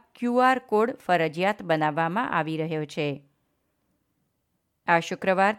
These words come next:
તેર ઓગસ્ટથી ટાસ્મેનિયાની તમામ ટેક્સી અને ઉબરમાં મુસાફરોએ ક્યુ આર કોડથી ચેક ઇન કરવું ફરજિયાત રહેશે. ઓસ્ટ્રેલિયામાં દર પાંચ વર્ષે યોજાનાર વસ્તી ગણતરી આવતીકાલ દસ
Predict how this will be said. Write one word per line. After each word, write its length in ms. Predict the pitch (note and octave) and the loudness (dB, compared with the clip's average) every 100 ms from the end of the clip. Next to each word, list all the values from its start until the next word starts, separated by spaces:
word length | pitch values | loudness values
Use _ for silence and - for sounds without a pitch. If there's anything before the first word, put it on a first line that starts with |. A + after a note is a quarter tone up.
| - | 0
તેર 200 | F3+ D#3+ | 2 2
ઓગસ્ટથી 600 | E3+ E3 F#3+ F#3 - A3 | 2 2 2 -2 -8 -6
ટાસ્મેનિયાની 800 | - E3+ D#3+ F#3 F#3+ F#3+ G3 A3 | 0 0 0 -4 -2 -2 -2 -4
તમામ 440 | - F3+ E3 D#3 | -2 0 2 0
ટેક્સી 560 | D3 F3 E3+ - A#3 C4 | 0 -4 -4 -6 -8 -4
અને 200 | - E3+ | -2 -2
ઉબરમાં 600 | - F3+ F3 G3 G3+ G#3+ | -2 -2 2 2 2 -2
મુસાફરોએ 880 | A3 F3+ F#3 F3+ G3 A3 G#3+ F3+ G3+ _ _ _ _ _ - | -2 -2 -2 0 0 2 2 0 -2 _ _ _ _ _ -2
ક્યુ 180 | C4 B3+ | 2 4
આર 220 | C4+ C4+ | 4 2
કોડથી 460 | C4+ A3 A3 B3 | 2 2 2 -4
ચેક 380 | B3 - F#3 F#3 | -6 -2 -2 0
ઇન 160 | B3+ B3+ | -4 -2
કરવું 560 | - F#3 E3 F3 A#3+ - | 2 2 2 -2 -4 0
ફરજિયાત 640 | A#3 A3+ A3+ G#3+ A3+ A#3 | 2 4 2 0 0 0
રહેશે. 560 | G#3 E3 D#3 F3+ D#3 - _ _ _ _ _ _ _ _ _ _ _ _ _ _ _ _ _ _ | -2 -4 -4 0 0 -2 _ _ _ _ _ _ _ _ _ _ _ _ _ _ _ _ _ _
ઓસ્ટ્રેલિયામાં 680 | A3 A3 B3+ A#3 A#3 A#3 A#3 | -4 -4 -4 -2 0 0 0
દર 200 | G#3+ A3 | 0 0
પાંચ 380 | A3 G#3+ A3 A3 | 0 0 -2 -2
વર્ષે 340 | G#3+ G#3 A3 | -4 -2 0
યોજાનાર 560 | G#3 F#3+ G#3 G3+ G3+ G#3 | 0 0 0 0 0 0
વસ્તી 340 | F3 F3 - | -2 -4 -4
ગણતરી 560 | G#3 G3+ F#3+ F#3+ G3+ G#3+ | -2 0 0 -2 -4 -4
આવતીકાલ 600 | - E3+ E3 F3 F#3+ G#3 | 0 0 0 -2 0 0
દસ 260 | G3+ E3+ | 2 0